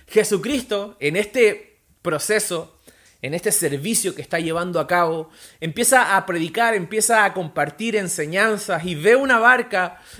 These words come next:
ahí a la orilla del mar, se la pide a Pedro, que era el dueño de la barca, y desde esa barca comienza a predicar. Y yo me imagino a las multitudes viendo un poco esta imagen, esta escena de este predicador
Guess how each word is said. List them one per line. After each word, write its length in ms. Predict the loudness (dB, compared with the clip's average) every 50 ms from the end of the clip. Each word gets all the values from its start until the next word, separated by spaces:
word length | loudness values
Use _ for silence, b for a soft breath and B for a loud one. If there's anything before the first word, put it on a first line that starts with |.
| -2
ahí 220 | 2 2 4 4 6
a 60 | 6
la 100 | 6 4
orilla 280 | 4 2 2 2 2
del 160 | 2 2 0 0
mar, 400 | 2 4 4 4 4 2 0 -4
se 160 | -4 -2 0
la 200 | 0 0 0 0
pide 240 | 0 0 2 2 2
a 80 | 2
Pedro, 480 | 2 4 4 4 4 2 0 -2 -2 -2
que 80 | -2
era 80 | 0 0
el 140 | 0 0 0
dueño 280 | 2 2 2 2 2
de 100 | 0 2
la 120 | 2 2 2
barca, 340 | 2 2 0 0 -2 -2 -2
y 80 | -2
desde 320 | -2 -2 -2 0 2 2 2
esa 200 | 4 4 4 6
barca 360 | 6 6 4 4 2 -2 -6
comienza 480 | -6 -6 -4 -2 0 0 0 2 2
a 80 | 0 2
predicar. 400 | 2 0 0 0 0 2 0 0
Y 80 | 0 0
yo 100 | -2 -2
me 100 | -2 -2
imagino 640 | -2 -2 -2 -2 -4 -4 -2 -2 -4 -4 -6 B B B B B B B -2
a 80 | 0
las 140 | 0 0 -2
multitudes 800 | -2 -2 -2 -2 -2 -4 -8 -6 -4 -4 0 2 2 0 0 -2
viendo 320 | -2 -2 -2 -2 -2 -2
un 160 | -4 -4 0
poco 280 | 2 2 2 4 2 2
esta 200 | 0 0 -2 -6
imagen, 480 | -6 -2 0 0 0 0 -2 -2 -4 -4
esta 180 | -2 -2 -2
escena 600 | -2 0 0 0 0 0 0 -4 -4 -6 -12 B B B B B B B B _
de 160 | 2 4 4
este 520 | 4 4 4 6 6 6 6 4 0 -6 -18 _ _ _
predicador 880 | 2 2 4 4 4 4 4 4 6 6 6 4 4 4 2 0 B